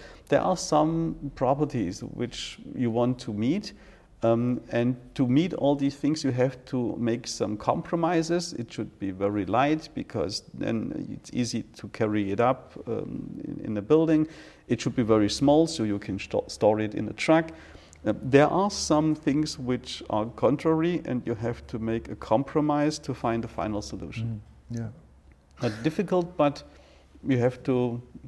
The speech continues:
Speaker 1: get some ideas about it.
Speaker 2: Mm. And then, uh, after a while, the product is there,
Speaker 1: Yeah.
Speaker 2: the, the concept,
Speaker 1: Yes.
Speaker 2: uh, is there, and then you have to test it.
Speaker 1: Yes. You have to find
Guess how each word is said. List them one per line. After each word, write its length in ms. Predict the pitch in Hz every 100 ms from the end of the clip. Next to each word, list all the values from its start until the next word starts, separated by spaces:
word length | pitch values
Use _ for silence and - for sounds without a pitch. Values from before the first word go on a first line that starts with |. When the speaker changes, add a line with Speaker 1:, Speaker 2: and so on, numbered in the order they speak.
| 127 - - 123 - - - - -
Speaker 1:
get 180 | 117 113
some 260 | - 113
ideas 340 | 113 107 107 104
about 260 | 92 87
it. 120 | 85 117 - - -
Speaker 2:
Mm. 120 | 127 123 - _ _ _ - - - - - - -
And 120 | 135
then, 360 | 123 135 170 147
uh, 160 | 110 110
after 380 | 117 117 - 113
a 40 | 110
while, 520 | 110 120 143 147 -
the 80 | 120
product 340 | - 113 107
is 100 | 104
there, 340 | 92 104 143 170 - -
Speaker 1:
Yeah. 140 | - -
Speaker 2:
the, 80 | 104
the 120 | 104
concept, 580 | 110 107 - - - - -
Speaker 1:
Yes. 320 | 101 - -
Speaker 2:
uh, 240 | 120 76 -
is 160 | 110 92
there, 320 | 107 120 147 - - - - - -
and 280 | 120 123 123
then 200 | 135 131
you 60 | 120
have 200 | 113 -
to 80 | 127
test 340 | - 165 -
it. 120 | - -
Speaker 1:
Yes. 380 | 87 - - - _ - - -
You 100 | 120
have 140 | 120 -
to 80 | 110
find 420 | - 101 101